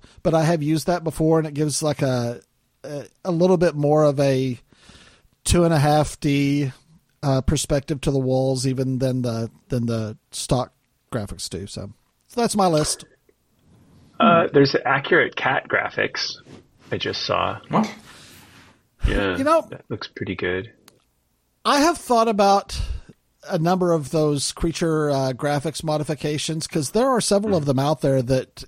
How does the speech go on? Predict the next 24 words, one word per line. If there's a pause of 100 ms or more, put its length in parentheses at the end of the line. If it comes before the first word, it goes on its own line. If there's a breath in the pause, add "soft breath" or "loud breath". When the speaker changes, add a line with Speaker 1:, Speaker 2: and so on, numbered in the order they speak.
(120)
Speaker 1:
increase
the
variety (680 soft breath)
of
the,
uh,
graphics
for
things
Speaker 2:
Yeah.
Speaker 1:
like
cats.
There's
one
for
dogs.
I
think
there's
even
one
for,
like,
cattle.